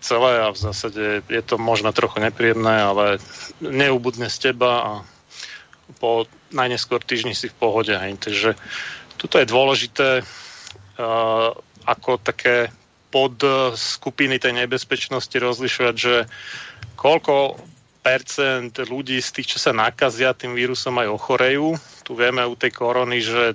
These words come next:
to je okolo pätnásť percent, e, že má vôbec nejaké príznaky z tých, čo sa nakazia. Aspoň také nejaké čísla, aj keď tam boli rôzne spory o to, ale vyzerá, že sa to ustalilo na tomto, čiže osemdesiatpäť percent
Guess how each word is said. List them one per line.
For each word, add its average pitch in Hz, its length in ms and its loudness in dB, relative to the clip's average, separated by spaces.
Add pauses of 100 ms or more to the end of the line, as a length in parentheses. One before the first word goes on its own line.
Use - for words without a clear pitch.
to 117 140 -2
je 117 160 2
okolo 117 480 2 (720)
pätnásť 120 480 0
percent, 117 540 -2 (100)
e, 113 240 2
že 117 80 -2
má 113 160 2
vôbec 113 320 -2
nejaké 113 240 -4
príznaky 110 640 -4
z - 80 -10
tých, - 220 -2
čo - 20 0
sa 117 160 -2
nakazia. 123 720 2 (640)
Aspoň 110 320 -6
také 117 320 0
nejaké 113 320 -2
čísla, 117 560 2 (240)
aj 120 320 -2
keď 120 240 -2
tam 113 80 -4
boli 110 400 -2
rôzne 110 320 -2
spory 113 480 0
o 110 80 4
to, 113 320 2
ale 110 140 2 (760)
vyzerá, 113 400 4
že 113 80 0
sa 123 160 0
to 113 160 -2
ustalilo 117 560 0
na 110 160 0
tomto, 117 400 2
čiže 120 320 2
osemdesiatpäť 123 720 0
percent 117 420 -2